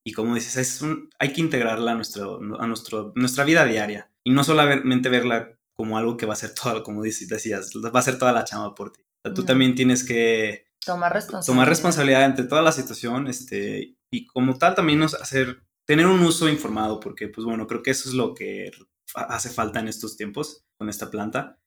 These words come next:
Speaker 1: Hay mucha información que todavía, pues bueno, también no es tan clara porque está muy limitada, pues ahora sí que el, el manejo que le podemos dar. Y pues todavía hay, hay muchas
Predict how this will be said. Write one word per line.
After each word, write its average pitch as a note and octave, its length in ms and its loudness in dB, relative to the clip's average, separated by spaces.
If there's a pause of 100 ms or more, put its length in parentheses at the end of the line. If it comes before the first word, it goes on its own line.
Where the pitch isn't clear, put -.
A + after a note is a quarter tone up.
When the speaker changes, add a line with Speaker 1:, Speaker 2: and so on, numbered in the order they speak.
(140)
Speaker 1:
Hay G#2+ 140 -2
mucha A2+ 240 -4
información G#2+ 720 -6
que F#2 600 -8
todavía, B2 760 4
pues G#2+ 100 -10
bueno, G#2+ 220 -6
también G#2+ 260 -6
no A2 60 -6
es - 220 -10
tan G2+ 180 -8
clara G#2 420 -2
porque - 500 -18 (240)
está - 160 -12
muy A2+ 180 -2
limitada, G#2 760 -6 (160)
pues - 260 -12 (100)
ahora A#2+ 160 4
sí B2 160 -4
que A#2+ 180 0
el, G2+ 360 -6
el A#2 100 -2
manejo A#2 400 2
que C3 60 -2
le A2+ 100 0
podemos A2 380 -6
dar. - 280 -6 (280)
Y C3+ 200 8
pues C3+ 300 -2
todavía E3 320 8
hay, D#3 120 10
hay C#3 140 8
muchas D3+ 800 0